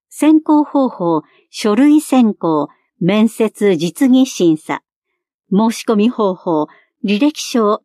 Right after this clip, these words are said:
問い合わせ先へ郵送か持参してください。申し込み締め切り日は九月十九日金曜日、必着です。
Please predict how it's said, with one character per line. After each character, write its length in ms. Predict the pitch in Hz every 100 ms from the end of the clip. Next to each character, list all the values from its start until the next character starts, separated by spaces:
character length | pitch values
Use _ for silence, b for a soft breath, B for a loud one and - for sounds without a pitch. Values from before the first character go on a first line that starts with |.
| -
問 220 | 226 233
い 80 | 226
合 80 | 220
わ 120 | 233
せ 140 | 220
先 360 | - 208 - 202
へ 80 | 180
郵 260 | 160 269
送 300 | 294 294 269
か 240 | - 247 -
持 180 | 170 185
参 260 | 202 196 185
し 80 |
て 140 | - 175
く 60 |
だ 140 | 165 160
さ 200 | - 156
い。 100 | - _ _ _ _ _ 240
申 160 | 311
し 120 | 311
込 100 | -
み 140 | 302 320
締 160 | -
め 120 | 262 277
切 140 | 262
り 180 | 247 226
日 80 | 175
は 160 | 175
九 140 | - 269
月 360 | 254 254 185
十 260 | 165 240 226
九 140 | -
日 340 | 170 170 170 151
金 300 | 190 185 185
曜 240 | 180 156
日、 180 | 175 - _
必 220 | 185 165
着 320 | - 170 151 143
で 120 | 151
す。 160 | -